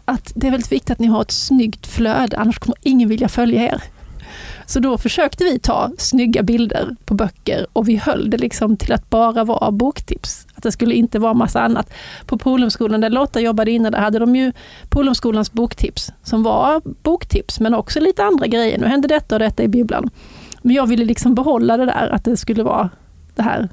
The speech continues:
med snygga bilder på böcker, att det bara skulle vara det. Men jag visste ju att Lotta skulle vilja göra andra grejer, så då sa jag, "Men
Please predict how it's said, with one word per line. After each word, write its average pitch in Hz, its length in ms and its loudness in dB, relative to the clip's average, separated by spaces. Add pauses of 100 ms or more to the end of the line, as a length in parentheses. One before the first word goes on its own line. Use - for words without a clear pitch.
(800)
med - 340 -2
snygga 226 420 2
bilder 220 320 0
på 214 100 0
böcker, - 440 -4
att 196 60 -4
det 220 60 -4
bara 208 220 -2
skulle 226 220 -2
vara - 140 0
det. - 120 -4 (440)
Men 240 120 4
jag 233 60 2
visste 262 360 0
ju 226 40 2
att - 80 -4
Lotta 269 220 0
skulle 202 220 0
vilja 208 140 2
göra 208 220 2
andra 214 300 0
grejer, 233 460 0
så - 100 -2
då 226 80 0
sa 247 200 2
jag, 220 120 4
"Men 233 200 4